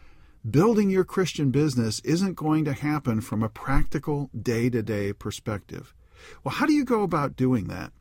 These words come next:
Well, for me, abiding in the call means that I have a mission statement. I know what I want the rest of my life and my business to stand for.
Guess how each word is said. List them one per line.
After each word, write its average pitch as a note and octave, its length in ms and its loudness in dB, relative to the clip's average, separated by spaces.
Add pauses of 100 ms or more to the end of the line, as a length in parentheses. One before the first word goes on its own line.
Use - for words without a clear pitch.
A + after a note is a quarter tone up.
(220)
Well, C#3 140 2
for D3+ 180 2
me, A#3 400 6 (400)
abiding F#3 560 0
in E3 100 2
the C#3+ 100 6
call G#2+ 540 -2 (540)
means E3+ 440 2
that C3+ 340 0
I C#3+ 160 -6
have C#3 280 0
a B2+ 60 4
mission B2+ 320 2
statement. - 480 -8 (560)
I C#3 200 2
know F3 400 4
what D#3+ 180 -2
I C#3 140 0
want C3 460 0
the A2 100 -4
rest B2 320 -2
of B2+ 100 -2
my A2+ 160 0
life G#2+ 420 -4
and G#2 120 -4
my G2 160 -2
business G#2+ 500 -2
to - 160 -10
stand G#2 400 -6
for. F#2 300 -12